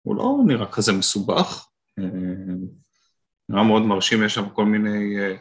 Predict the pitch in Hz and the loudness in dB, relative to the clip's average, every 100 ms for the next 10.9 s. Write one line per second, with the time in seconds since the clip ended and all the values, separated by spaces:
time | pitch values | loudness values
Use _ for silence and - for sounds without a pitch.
0 | - 107 123 113 104 - - 95 95 92 | -6 -4 -2 -4 -4 -6 -2 -2 -2 -4
1 | 98 104 107 95 95 104 - 101 95 90 | 0 2 2 -2 -4 -4 -4 -4 0 2
2 | 87 - - 90 104 - 104 90 107 117 | 2 -2 -4 -4 -4 -4 0 4 4 2
3 | - 117 107 - 104 101 101 - _ _ | -2 -2 -2 -2 -2 -4 -6 -12 _ _
4 | _ _ _ _ - 90 92 92 95 101 | _ _ _ _ -8 -4 -4 -6 -8 -10
5 | 107 - 101 98 - 120 139 175 - - | -8 -4 0 0 2 2 2 0 -6 -20
6 | _ _ 95 90 117 120 98 113 117 113 | _ _ 2 4 2 2 2 4 6 6
7 | 95 90 85 92 107 104 95 90 - - | 4 0 -2 -2 0 0 -2 -4 -6 -12
8 | - - 110 113 95 90 104 107 95 - | -14 -4 -2 0 -2 0 0 0 -2 -4
9 | 92 90 87 90 104 101 104 95 85 - | -2 -2 -4 -2 0 0 0 0 -2 -2
10 | 90 85 85 101 117 - 95 107 | 0 0 2 0 0 -2 -2 -4